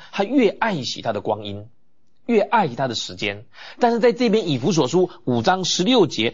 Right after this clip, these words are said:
我们翻成要爱惜光阴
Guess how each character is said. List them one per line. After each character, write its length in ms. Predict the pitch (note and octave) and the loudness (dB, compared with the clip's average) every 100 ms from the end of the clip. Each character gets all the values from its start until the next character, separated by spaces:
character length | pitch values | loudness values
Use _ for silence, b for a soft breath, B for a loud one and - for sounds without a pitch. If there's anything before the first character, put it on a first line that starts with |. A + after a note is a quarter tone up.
| B | B
我 80 | B2+ | 0
们 120 | C#3 | 0
翻 260 | E3 A#3 A#3 | 2 0 0
成 200 | C#3 C3 | -6 -2
要 260 | A#3+ G3+ D#3+ | 0 2 0
爱 340 | A3 G#3+ C#3 | 0 0 0
惜 280 | - G2+ A#2 | -6 -6 -6
光 380 | - F3 F3+ G#3+ | 0 0 2 0
阴 340 | G3 G3 | 0 0